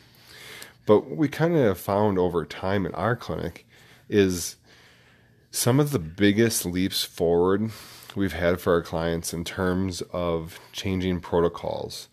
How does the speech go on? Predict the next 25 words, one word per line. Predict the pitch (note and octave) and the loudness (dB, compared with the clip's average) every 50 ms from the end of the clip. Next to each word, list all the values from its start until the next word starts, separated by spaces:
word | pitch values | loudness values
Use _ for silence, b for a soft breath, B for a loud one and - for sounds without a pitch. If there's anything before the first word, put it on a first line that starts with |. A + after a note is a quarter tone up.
| B B B B B B | B B B B B B
or | - F#2 F2+ F2 | -2 0 0 0
getting | E2+ F2+ F#2 G2 F#2+ F#2 | 0 0 0 0 2 2
them | F2+ F2 F2 F2 F2 E2+ D#2+ D2 - | 0 0 0 0 -2 -4 -4 -8 -10
to | - - - F#2+ | -10 -6 -4 -4
have | E2+ F2 F2+ F2 | -2 -2 -2 -2
a | F2 | -2
more | F2+ F2+ E2+ E2 D#2 | 0 0 0 2 2
open | E2+ F2 - F2 E2 D#2+ | 2 0 0 -2 -6 -6
mind | D2+ D2+ D2+ D2+ D#2+ F2 F#2 G2 G2+ G2+ - B B B B B | -4 -4 -4 -4 -4 -4 -4 -4 -6 -8 -12 B B B B B
or | - G2 F#2+ E2 | 0 2 2 4
identifying | F2 F#2+ F2 - - E2 F2+ F#2+ - - G#2+ G#2 G#2 G2 | 2 2 0 2 0 2 2 0 0 0 2 2 2 0
problems | E2 - - C#2+ D2+ E2 F#2+ F#2+ F2+ | 0 -2 -4 -4 -2 -2 -2 -2 0
that | - D2+ | -2 -2
we | D2+ E2 | 0 0
didn't | E2 F2 F2 F2 | -2 -2 -2 0
even | F2 E2 E2 D#2+ D#2+ | -2 -2 -2 -4 -4
know | D#2 D#2 | -4 -2
were | E2 E2+ F2 | -2 -2 -2
problems | E2+ - - C#3 - - F2+ G2 A2 A#2+ - - _ B B B B B B B | -2 -4 -6 -6 -4 -4 -4 -4 -6 -8 -10 -14 _ B B B B B B B
actually | F#2+ G2 A2+ - - - C3 B2 | 0 0 2 2 2 2 4 4
occurred | A#2+ G#2 E2 - - - - - D#2+ E2 F2 F#2+ A#2 B2+ B2 - _ B B B B B B B B | 2 2 0 -4 -12 -10 -6 -2 0 2 2 2 0 -2 -6 -8 _ B B B B B B B B
when | G2 G2 G2 | 0 2 2
the | F#2 F2 | 2 2
herd | D#2+ - - G2 G2 G2 F2+ | 0 0 4 6 6 6 6
veterinarian | G2+ F#2+ F#2 E2+ E2 D#2 D#2 D#2+ E2+ F2+ F#2 F#2+ G2 F#2+ | 4 4 4 4 2 2 0 0 0 2 0 0 -2 -4